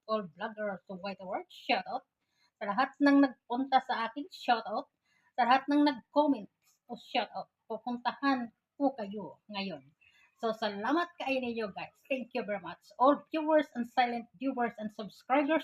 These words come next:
shout out. And salamat kayo. Thank you so much. Magpunta ako sa mga kasama Ang post na paghapon,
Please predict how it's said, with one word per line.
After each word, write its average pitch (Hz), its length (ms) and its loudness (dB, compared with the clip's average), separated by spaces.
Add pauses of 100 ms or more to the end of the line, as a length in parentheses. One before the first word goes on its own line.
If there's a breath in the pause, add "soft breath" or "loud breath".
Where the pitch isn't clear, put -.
shout 233 240 -2
out. 185 160 -14 (720 soft breath)
And 165 160 -4 (240)
salamat 175 560 -6
kayo. - 240 -14 (160)
Thank 196 240 -4
you 196 240 -10
so 277 240 0
much. - 160 -12 (240)
Magpunta 196 720 -10
ako - 320 -14
sa 185 80 -8
mga 170 400 -14 (320)
kasama 143 320 -6 (840 soft breath)
Ang 196 240 -4
post 302 240 2
na 269 120 -6
paghapon, 190 600 -6